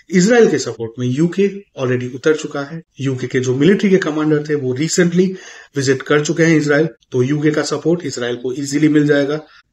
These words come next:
दूसरी जो कंट्रीज हैं जो इसराइल के साथ खड़ी होंगी उनकी संख्या काफी ज्यादा है,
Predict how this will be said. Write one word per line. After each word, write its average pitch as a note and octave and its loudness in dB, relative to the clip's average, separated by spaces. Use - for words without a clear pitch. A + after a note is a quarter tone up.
दूसरी G3 6
जो A#3 4
कंट्रीज D#3+ 0
हैं F3 2
जो C#3 -2
इसराइल A#2+ -4
के A#2 -6
साथ C#3+ -6
खड़ी C#3+ -2
होंगी D3 -4
उनकी B2 -4
संख्या A#2+ -10
काफी A#2 -10
ज्यादा D3 -4
है, E3+ -4